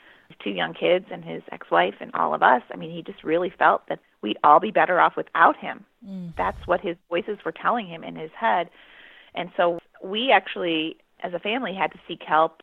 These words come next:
Speaker 1: to understand the why, because it was just so unbearable to us that, you know, he called me the first time. And maybe it wasn't the first time, but in my mind, he called me the first time and allowed me to come and help him.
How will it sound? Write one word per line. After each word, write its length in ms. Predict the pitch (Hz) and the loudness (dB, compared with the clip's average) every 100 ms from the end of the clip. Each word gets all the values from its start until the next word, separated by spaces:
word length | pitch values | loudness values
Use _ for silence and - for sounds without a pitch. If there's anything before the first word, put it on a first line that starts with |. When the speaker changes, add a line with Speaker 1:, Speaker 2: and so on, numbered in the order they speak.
| - | -16
Speaker 1:
to 120 | - | -8
understand 400 | 170 170 - 156 | -8 -8 -8 -8
the 80 | 151 | -4
why, 300 | 147 123 - _ _ | 2 2 0 _ _
because 280 | - - 165 - - | -12 -4 -6 -4 -6
it 80 | |
was 160 | 175 165 - | -2 -4 -4
just 140 | 175 - _ - | -8 -8 _ -4
so 300 | 190 175 180 | 4 4 4
unbearable 600 | 175 175 160 156 262 95 - - | 0 -2 0 2 2 -2 -6 -8
to 120 | 135 - | -2 6
us 240 | 151 226 - _ | 6 6 0 _
that, 320 | 170 160 135 - - _ _ - | 6 6 4 -2 -20 _ _ -12
you 80 | 226 | -10
know, 80 | 196 | -6
he 120 | 226 | -6
called 340 | - 185 208 | 2 4 4
me 140 | 247 247 | 2 -4
the 80 | - | -2
first 200 | 214 277 - | 0 0 -2
time. 220 | 165 104 _ _ _ _ _ - | -6 -6 _ _ _ _ _ -10
And 140 | 214 | -2
maybe 260 | 233 285 294 | 0 2 0
it 80 | |
wasn't 380 | 208 240 262 247 _ _ | 0 -4 -6 -12 _ _
the 60 | - | -16
first 260 | - 190 - | -8 -8 -8
time, 200 | 170 170 | -12 -4
but 160 | 175 - _ _ _ _ - | -4 -4 _ _ _ _ -10
in 140 | - 196 | -8 -2
my 160 | 190 | -2
mind, 300 | 254 202 170 - | 0 0 -2 -6
he 120 | 214 | -10
called 340 | - - 202 | -2 6 6
me 100 | 302 | 6
the 120 | 285 220 | -8 -2
first 280 | 233 262 - | 0 0 0
time 340 | 214 165 156 - | -2 -2 -4 -8
and 120 | 180 | -4
allowed 400 | 170 196 180 180 | -2 2 6 6
me 120 | 214 202 | 2 -4
to 80 | |
come 280 | 180 - 190 | -4 -2 -2
and 100 | 175 | -2
help 300 | - 180 - | 0 0 0
him. 240 | - 147 | -2 -4